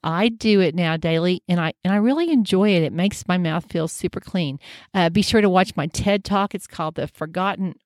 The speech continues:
Orifice. Uh, just go to YouTube and type in Debbie Osment, and, uh, it'll probably pop up. If, if not, uh, t-, put in The Forgotten Orifice.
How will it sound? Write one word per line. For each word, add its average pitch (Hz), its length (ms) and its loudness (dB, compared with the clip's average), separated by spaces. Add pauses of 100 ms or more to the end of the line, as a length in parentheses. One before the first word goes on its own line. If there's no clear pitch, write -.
(120)
Orifice. 190 760 -4 (360)
Uh, 180 160 2
just 170 240 -6
go 185 160 0
to 170 80 -4
YouTube 196 1000 -2
and 170 180 -8
type - 280 -12
in 151 180 -8
Debbie 180 420 -4
Osment, 196 540 -4 (180)
and, 151 480 -8
uh, - 40 -8
it'll 110 200 -10
probably 226 240 0
pop 147 300 -6
up. 160 280 -6 (380)
If, 170 320 -2 (240)
if 170 200 -2
not, 180 320 0 (160)
uh, 156 260 -2
t-, - 220 -12 (200)
put 190 120 0
in 180 160 2
The 165 120 2
Forgotten 165 640 -2 (100)
Orifice. 156 540 -2